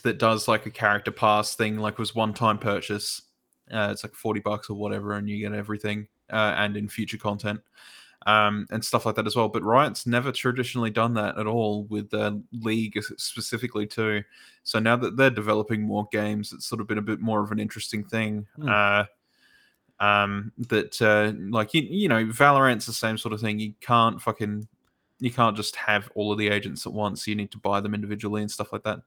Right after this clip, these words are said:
Speaker 1: But to hear that they're just gonna have a thing where, like, if you've got Game Pass and you've got, like,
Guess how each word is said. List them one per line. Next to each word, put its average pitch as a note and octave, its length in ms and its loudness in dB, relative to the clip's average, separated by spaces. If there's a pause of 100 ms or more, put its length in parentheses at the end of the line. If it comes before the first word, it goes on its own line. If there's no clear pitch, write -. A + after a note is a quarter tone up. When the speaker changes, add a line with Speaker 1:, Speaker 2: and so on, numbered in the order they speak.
Speaker 1:
But A2+ 180 0 (520)
to B2 100 -2
hear C#3+ 220 4
that D#3+ 120 -2
they're C3+ 120 2
just A#2+ 180 -6
gonna B2 140 0
have A#2+ 160 0
a G#2+ 40 -8
thing G#2+ 380 0
where, G#2 180 -2
like, G#2 240 -2 (120)
if A2 200 -4
you've G#2+ 200 -6
got A#2 240 2
Game A2 240 0
Pass G#2 460 -4
and A2 140 -4
you've G#2+ 160 -4
got, A#2 120 -2
like, G#2+ 160 0